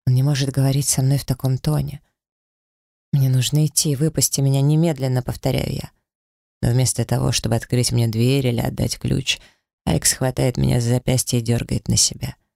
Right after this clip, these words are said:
Вжимает меня в себя, и я ощущаю его каменный стояк. Страх на мгновение меня парализует, а потом я изо всех сил упираюсь ему в грудь. Пытаюсь вырваться из схватки, но бесполезно. «Давай-ка, малышка, становись на колени, сделай мне хорошо».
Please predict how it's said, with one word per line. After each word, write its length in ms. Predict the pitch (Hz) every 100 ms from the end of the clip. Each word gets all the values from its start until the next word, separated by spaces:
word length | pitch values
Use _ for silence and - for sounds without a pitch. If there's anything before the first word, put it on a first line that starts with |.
| _ _ _
Вжимает 540 | 123 110 131 131 123 -
меня 260 | 127 127
в 60 | -
себя, 280 | - - 127
и 100 | 127
я 80 | 117
ощущаю 460 | - 117 - 123
его 140 | 110 110
каменный 480 | - 127 120 113
стояк. 560 | 110 - - - - - _ _ _ _ _ _ _ _ _ _ _ _ _
Страх 460 | - - 185 156
на 80 | 151
мгновение 500 | 139 131 151 147 143
меня 220 | 135 135
парализует, 840 | 131 135 135 127 120 143 143 139 -
а 80 |
потом 240 | - 117 127
я 140 | 123
изо 140 | 117 113
всех 300 | - 127 -
сил 280 | - 139 127
упираюсь 500 | - 139 120 110 -
ему 160 | 113 110
в 80 |
грудь. 400 | - - - - - _ _ _ -
Пытаюсь 320 | 143 139 135
вырваться 400 | 139 131 - 127
из 100 | 120
схватки, 460 | - 135 147 -
но 160 | 127 123
бесполезно. 840 | 123 - - 131 123 120 - 131 - _ _ _ _ _ _ _ _ _ _ _ _ _
«Давай-ка, 500 | - 180 180 170 -
малышка, 400 | 143 143 143 -
становись 520 | 131 - 139 139 135 131
на 80 |
колени, 600 | 131 139 135 131 120 113
сделай 340 | 117 120 131 123
мне 160 | 120
хорошо». 640 | 117 120 123 - - -